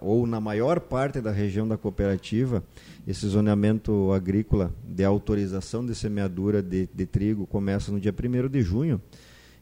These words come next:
Então, por isso que o momento é bastante oportuno. E alguns cuidados que nós já relatamos na outra,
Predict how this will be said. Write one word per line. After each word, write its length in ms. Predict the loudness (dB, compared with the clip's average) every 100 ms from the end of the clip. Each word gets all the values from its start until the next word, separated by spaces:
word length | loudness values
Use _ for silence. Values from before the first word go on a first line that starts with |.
| -10
Então, 280 | 2 2 6
por 120 | 6
isso 220 | 6 0
que 80 | -2
o 60 |
momento 440 | 0 0 2 2 2
é 40 |
bastante 420 | 0 0 0 -2
oportuno. 540 | 0 0 -2 0 2 4
E 40 |
alguns 440 | 2 2 0 -2 -2
cuidados 640 | -2 0 2 0 -2 -6
que 120 | -6
nós 380 | 0 2 2 0
já 280 | -2 0 2
relatamos 600 | 2 0 0 -2 0 -2
na 160 | 0 2
outra, 800 | 2 0 0 0 2 0 -4